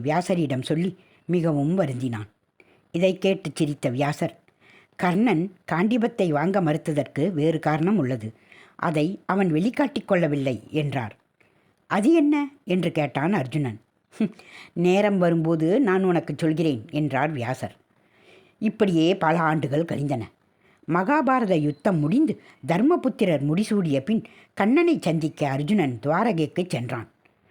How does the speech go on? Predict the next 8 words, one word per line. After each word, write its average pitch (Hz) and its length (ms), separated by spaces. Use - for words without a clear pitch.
"அர்ஜுனா, 170 420
நான் 254 260
எனது 196 300
அவதாரத்தை 196 600
முடித்துக்கொண்டு 190 640
வைகுண்டம் 165 580
செல்ல 147 260
உள்ளேன். 139 360